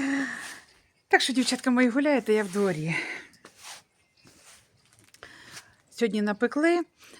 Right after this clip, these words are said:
е, завтра я відвезу, м, кумі, і вона відправить посилочку. Там буде не тільки Вові, а буде й хлопчикам. Ми постаралися.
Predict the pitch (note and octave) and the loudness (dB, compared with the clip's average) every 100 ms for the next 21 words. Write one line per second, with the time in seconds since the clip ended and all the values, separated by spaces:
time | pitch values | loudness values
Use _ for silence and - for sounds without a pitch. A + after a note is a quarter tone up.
0 | - F#3 F3+ F3 E3 G3+ G3 F3+ F3 E3+ | -8 -6 -4 -4 0 0 0 0 0 0
1 | E3 E3 E3+ F3 F3+ F3 E3 D#3 D#3+ D#3+ | -2 -4 -6 -6 -8 -6 -8 -8 -8 -4
2 | D#3 D#3+ E3 D3+ D3 D3 D#3+ E3 - - | -4 -4 -4 -4 -6 -6 -8 -8 -10 -10
3 | F#3 - A#3+ C4 E4+ D#4 _ _ _ _ | -12 -2 6 6 6 0 _ _ _ _
4 | _ _ _ - F3+ F3 F3+ D#3 - F3 | _ _ _ -12 -6 -4 -2 -4 -6 -6
5 | F3 E3+ E3+ - A#3 A3 - - F#3 E3+ | -6 -8 -10 -4 -2 -2 -6 -14 -12 -10
6 | E3 - _ - D#3+ D3+ D#3+ D#3+ D#3 A#3+ | -12 -16 _ -10 -8 -6 -6 -6 -4 -6
7 | A#3 A#3+ G3+ G#3+ F3+ E3 D3+ - D#3 D#3 | -4 -4 0 0 0 -6 -6 -8 -8 -10
8 | - A3 A3+ - - G3 G3 - _ _ | -4 -2 -2 -8 -8 -8 -10 -14 _ _
9 | - - - _ E3 - E3+ - F3+ G3 | -20 -20 -20 _ -14 -8 -6 -2 2 2
10 | A3+ G#3 - G3 | 2 -2 -8 -8